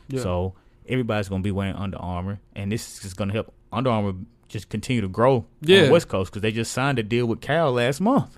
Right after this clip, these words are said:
Speaker 1: Yeah, yeah, nah, yeah, they, they, they finna take over. I, I was thinking that they were gonna corner the market on their side of the
Speaker 2: Mm-hmm.
Speaker 1: world, uh, set up in Maryland.
Speaker 2: Mm-hmm.
Speaker 1: So, um,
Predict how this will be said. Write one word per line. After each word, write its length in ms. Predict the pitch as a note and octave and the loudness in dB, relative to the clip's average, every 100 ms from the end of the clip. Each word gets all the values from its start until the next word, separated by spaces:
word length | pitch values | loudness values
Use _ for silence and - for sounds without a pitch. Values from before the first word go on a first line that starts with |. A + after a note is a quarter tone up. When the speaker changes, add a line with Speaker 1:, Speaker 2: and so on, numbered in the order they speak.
| - | 4
Speaker 1:
Yeah, 120 | E3 | 8
yeah, 140 | D3+ C#3 | 8 8
nah, 160 | C3 | 6
yeah, 200 | B2+ C3 | 6 4
they, 200 | C3 C#3 | 4 2
they, 200 | - - | 0 -4
they 220 | - D3 D3 | 0 2 2
finna 340 | D3 B2+ A2+ - _ _ - | 0 -2 -2 -8 _ _ -4
take 220 | C#3 C3 | -2 2
over. 200 | B2 B2 | 0 0
I, 100 | A#2 | -2
I 140 | A#2 C3+ | 0 0
was 280 | C#3 C3+ | -2 -6
thinking 340 | - G3 D#3+ B2 - - | -2 0 2 -2 -8 -4
that 100 | C3+ C#3 | 2 6
they 80 | C#3+ | 6
were 80 | C#3 | 6
gonna 280 | B2+ A#2+ - - | 4 2 -4 -4
corner 320 | D3 C3+ B2 | 2 4 4
the 80 | A#2+ | 2
market 480 | B2+ B2+ A#2+ A#2 - | 4 2 2 -4 -2
on 180 | B2+ | 0
their 160 | C3+ D#3+ | 6 6
side 340 | - B2+ A#2+ B2 | 6 4 4 2
of 120 | A2+ | 2
the 60 | |
Speaker 2:
Mm-hmm. 120 | A#2 B2+ | 4 4
Speaker 1:
world, 360 | B2+ B2+ E3 G3 - - | 4 4 2 -4 -10 0
uh, 280 | B2+ B2 A#2 - - | 2 4 0 -6 -12
set 280 | C3 - C#3 | -6 4 4
up 100 | B2 | 4
in 140 | B2+ A#2+ | 2 4
Maryland. 520 | C3+ B2+ A#2+ A#2+ A#2+ - | 4 6 4 0 -6 -8
Speaker 2:
Mm-hmm. 300 | G2 G2 B2 - | -6 -4 -6 -8
Speaker 1:
So, 440 | - C#3 B2 A#2+ | 6 8 8 6
um, 640 | - C3 B2+ B2 A#2+ - | 2 2 2 2 0 -4